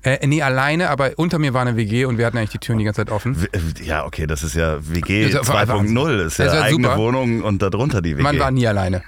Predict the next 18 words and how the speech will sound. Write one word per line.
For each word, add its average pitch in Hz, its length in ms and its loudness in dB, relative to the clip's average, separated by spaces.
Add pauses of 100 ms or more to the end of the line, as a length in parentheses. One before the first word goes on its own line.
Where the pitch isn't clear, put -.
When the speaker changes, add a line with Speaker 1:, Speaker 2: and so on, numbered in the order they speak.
(100)
Speaker 2:
<laughs> - 160 -8
Speaker 1:
Und, 131 280 0
äh, 127 360 0
dann 131 220 0
da 143 100 2
Kulturwissenschaften 135 800 -2
studiert, 113 540 -4
immer 117 260 0
morgens 123 380 0
mit 120 140 -2
der, 110 220 2 (400)
mit 107 120 -2
der 110 80 2
Bahn, 123 540 0 (340)
die 107 220 0
von, - 280 -4 (240)
<laughs> - 220 -16
von, 120 320 0